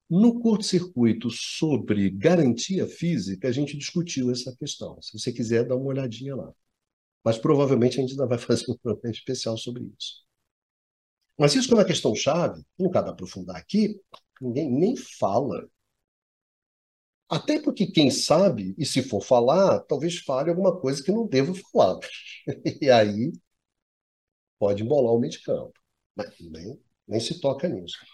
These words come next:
E, finalmente, eu acho que teve duas coisas assim que eu fiquei pasmo. Uma delas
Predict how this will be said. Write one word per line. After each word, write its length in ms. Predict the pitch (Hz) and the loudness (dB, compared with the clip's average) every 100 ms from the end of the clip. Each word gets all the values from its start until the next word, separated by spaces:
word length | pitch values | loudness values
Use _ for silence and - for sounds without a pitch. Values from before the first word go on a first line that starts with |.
| - - - _ - | -20 -20 -20 _ 2
E, 120 | 339 | 6
finalmente, 480 | 339 226 156 208 208 | 8 8 10 8 8
eu 60 | |
acho 140 | 202 185 | 4 2
que 80 | 180 | -2
teve 220 | 196 160 | -2 -2
duas 340 | 160 214 - | 0 0 0
coisas 500 | - 151 180 107 101 | 2 6 6 6 0
assim 280 | 104 - 160 | -2 -2 -2
que 80 | - | 0
eu 40 | |
fiquei 340 | 160 165 - 165 | -2 -2 0 0
pasmo. 440 | 170 110 90 - _ _ _ _ _ _ _ _ _ _ _ _ _ _ - | 4 4 4 -8 _ _ _ _ _ _ _ _ _ _ _ _ _ _ 6
Uma 260 | 185 165 | 8 8
delas 880 | 107 131 151 104 82 - - - - | 6 6 6 4 0 -14 -16 -16 -20